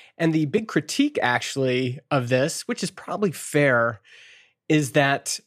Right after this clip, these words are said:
uh, bootstrappers are often, uh,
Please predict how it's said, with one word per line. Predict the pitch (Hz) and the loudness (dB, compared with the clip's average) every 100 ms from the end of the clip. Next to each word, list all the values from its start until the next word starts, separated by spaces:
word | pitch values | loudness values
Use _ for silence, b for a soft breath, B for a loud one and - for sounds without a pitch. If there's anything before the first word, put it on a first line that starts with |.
| _ | _
uh, | 143 131 127 127 120 - _ _ _ _ _ _ 143 | 0 2 2 0 -2 -8 _ _ _ _ _ _ -14
bootstrappers | 123 180 190 185 147 165 147 151 | -2 -2 0 0 2 2 0 0
are | 143 - | 0 2
often, | 147 156 - 143 135 131 135 - | 2 2 0 0 2 -2 -4 -2
uh, | 135 123 120 120 | 0 2 2 0